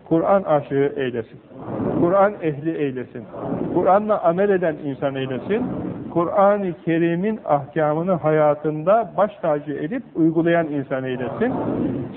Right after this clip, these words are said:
Sevdiği üm-, e, kul eylesin. Peygamber Efendimiz'e has ümmet eylesin.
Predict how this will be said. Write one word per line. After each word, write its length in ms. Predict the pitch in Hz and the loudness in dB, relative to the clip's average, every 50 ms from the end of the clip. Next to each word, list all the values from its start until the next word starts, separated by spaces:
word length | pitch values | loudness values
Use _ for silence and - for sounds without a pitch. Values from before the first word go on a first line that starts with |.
| - - | 0 2
Sevdiği 320 | 226 240 233 214 247 247 | 2 2 2 0 -2 -2
üm-, 640 | 240 226 - 190 170 175 170 202 - - 170 160 156 | -2 -2 -2 -2 -2 -2 -4 -6 -8 -6 -4 -2 -2
e, 60 | 147 151 | -2 -2
kul 180 | - 175 165 | -2 0 2
eylesin. 600 | 156 156 151 143 143 135 - - 208 233 233 - - - - - | 2 2 4 4 4 2 2 2 0 0 0 -4 -8 -12 -6 0
Peygamber 440 | - 170 170 180 185 190 190 190 185 | 2 2 4 4 2 4 4 2 2
Efendimiz'e 440 | 175 165 170 165 165 160 160 160 160 | 2 2 0 0 0 -2 0 0 0
has 240 | 147 - 170 175 - - 165 | 2 2 0 0 0 -4 -6
ümmet 320 | 160 147 139 135 - - | -6 -4 -4 -4 -4 -4
eylesin. 500 | 135 131 131 131 127 - 214 233 247 | -4 -4 -2 -4 -4 -2 -2 -2 -2